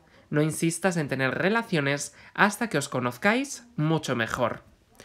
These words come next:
Tu nivel energético de hoy es tremendamente alto. Por eso, tu raciocinio será la clave para no perderte. La situación que debes aprovechar es la disposición que recibes este lunes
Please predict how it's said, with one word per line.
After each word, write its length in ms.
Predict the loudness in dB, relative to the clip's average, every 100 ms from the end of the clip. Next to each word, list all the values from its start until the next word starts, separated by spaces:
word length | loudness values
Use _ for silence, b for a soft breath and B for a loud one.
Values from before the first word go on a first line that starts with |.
| B B 2
Tu 100 | 4
nivel 240 | 6 4
energético 640 | 2 2 2 0 -2 0
de 140 | 4 4
hoy 160 | 4
es 160 | 0 0
tremendamente 640 | 0 2 2 2 0 2 2
alto. 460 | 2 -2 -6 -8 -14 _ B B 2
Por 160 | 4
eso, 360 | 4 4 2 2 0
tu 100 | 2
raciocinio 720 | 2 0 -2 2 2 2 -2
será 260 | -2 0
la 160 | 0 2
clave 240 | 2 2
para 220 | 2 0
no 120 | 0 0
perderte. 600 | 0 2 0 0 -8 -10 _ _ _ B B B
La 120 | 0 0
situación 480 | 2 -2 0 -2
que 100 | 2
debes 260 | 0 0 -2
aprovechar 680 | -2 0 0 2 2 2 -2 B B B
es 180 | 0 4
la 100 | 2
disposición 760 | 2 0 -4 -4 -4 0 0
que 100 | 0
recibes 420 | 0 0 0 0 0
este 240 | 0 2
lunes 520 | 4 4 2 -4 -12